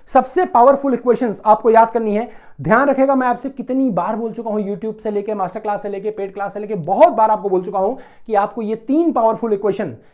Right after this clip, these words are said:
ये तीनों इक्वेशन पावरफुल आपको याद होनी चाहिए। अब कई बच्चे बोलेंगे, "सर तीन बोल रहे हो, दो ही तो दिख रही है, दो ही इक्वेशन दिख रही है बेटा।" दो, दो पेंट दिख रहे हैं यहां पर, इक्वेशन तीन है।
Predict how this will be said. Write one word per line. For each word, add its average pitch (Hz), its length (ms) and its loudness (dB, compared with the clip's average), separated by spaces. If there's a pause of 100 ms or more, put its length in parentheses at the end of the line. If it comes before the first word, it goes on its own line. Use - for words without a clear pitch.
(120)
ये 220 60 -2
तीनों 277 420 2
इक्वेशन 240 380 -2
पावरफुल 202 440 0
आपको 180 300 -4
याद 196 180 4
होनी 180 180 -6
चाहिए। 165 320 -8 (240)
अब 175 80 -12
कई 208 140 -4
बच्चे 208 200 -6
बोलेंगे, 202 300 -6
"सर 220 120 -12
तीन 214 420 -18
बोल 202 140 -10
रहे 196 160 -10
हो, 202 100 -8
दो 170 160 -10
ही 180 80 -6
तो 202 100 -12
दिख 170 160 -12
रही 214 120 -14
है, - 120 -20 (720)
दो 165 100 -8
ही 226 60 -2
इक्वेशन 233 280 -8
दिख 190 120 -8
रही 220 120 -8
है 208 60 -6
बेटा।" 185 180 -4
दो, 240 280 -2
दो 226 680 -2 (960)
पेंट 240 300 2
दिख 214 180 -4
रहे 214 80 -6
हैं 180 60 -6
यहां 165 120 -6
पर, - 220 -18 (120)
इक्वेशन 202 340 -4
तीन 220 200 -4
है। 135 160 -12